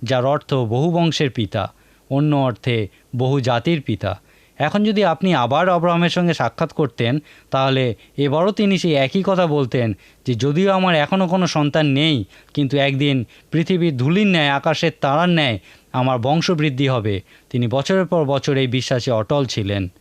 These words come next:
আদি পুস্তকে একটি পদ লেখা আছে, যা নতুন নিয়মে রোমীয় পুস্তকের চার অধ্যায়ে উল্লেখ করা হয়েছে এবং ইহা অব্রাহামের জীবনের একটা পূর্ণ চিত্র প্রদর্শন করে।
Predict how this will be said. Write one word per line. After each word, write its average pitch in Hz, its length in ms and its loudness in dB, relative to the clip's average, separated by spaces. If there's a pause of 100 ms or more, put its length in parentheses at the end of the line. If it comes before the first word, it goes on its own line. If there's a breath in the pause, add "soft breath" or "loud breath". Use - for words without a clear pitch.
(480)
আদি 123 220 0
পুস্তকে 123 600 -2 (300 loud breath)
একটি 131 320 -4
পদ 156 240 0
লেখা 151 240 0
আছে, 127 260 -2
যা 123 120 0
নতুন 120 280 -2
নিয়মে 127 360 0
রোমীয় 131 300 0
পুস্তকের 131 580 -2 (340 loud breath)
চার 143 220 0
অধ্যায়ে 175 300 0
উল্লেখ 156 280 0
করা 143 260 0
হয়েছে 110 440 -2 (260 loud breath)
এবং 127 240 -2 (120)
ইহা 135 380 0 (220 soft breath)
অব্রাহামের 139 500 0
জীবনের 135 380 0
একটা 127 220 0
পূর্ণ 165 420 0
চিত্র 165 400 -4
প্রদর্শন 113 480 -2
করে। 98 340 -4